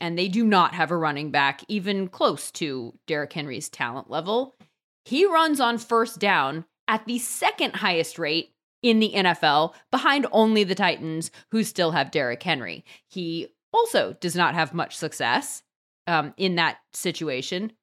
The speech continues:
but he keeps doubling down as the year goes on, and we're seeing him lean into the run game this year too. Thirty-five runs to fifteen passes last week, thirty-one runs to twenty pass attempts the week before.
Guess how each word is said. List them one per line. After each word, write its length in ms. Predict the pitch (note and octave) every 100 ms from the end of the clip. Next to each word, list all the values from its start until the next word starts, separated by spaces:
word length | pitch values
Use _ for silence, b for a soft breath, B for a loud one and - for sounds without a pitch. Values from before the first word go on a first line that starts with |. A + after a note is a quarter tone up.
| -
but 160 | D4+
he 60 | F4+
keeps 320 | - E4 -
doubling 380 | - A#3+ A3 G#3
down 260 | F#3 F3 F3
as 140 | D#3
the 100 | F3
year 180 | E3+ E3
goes 240 | D#3+ D#3+
on, 300 | A3+ G3+ F#3+ -
and 400 | C4 F#4+ D4 C#4+
we're 100 | C4
seeing 320 | C#4+ C4+ C4
him 240 | C4 A#3+ G#3
lean 220 | A#3 A#3
into 260 | F#3 G3+ G3
the 100 | F3+
run 220 | E3+ E3
game 240 | E3+ E3
this 280 | D#3 D3+ -
year 180 | D3 C3+
too. 360 | - D3+ - - b b _ _ _
Thirty-five 600 | D4 E4+ D#4+ D#4 A#3+ G#3+
runs 300 | G3+ G3+ G3
to 120 | F#3
fifteen 640 | - A#3 A#3 - G#3 G3
passes 640 | F3+ E3+ D#3+ - F2 - - -
last 300 | D#3 - -
week, 300 | G#2 - _ _ _ _ _
thirty-one 720 | - D4 F#4 E4 B3+ C4+ D4
runs 380 | F#3 D#3 E3 -
to 120 | G#3
twenty 400 | F#3 B3 C#4 E4
pass 300 | F#3+ F#3+ -
attempts 440 | E3 F3+ D#3+ D#3
the 140 | - F3+
week 260 | G3 F#3
before. 560 | - E3 F3+ A#2+ D#2+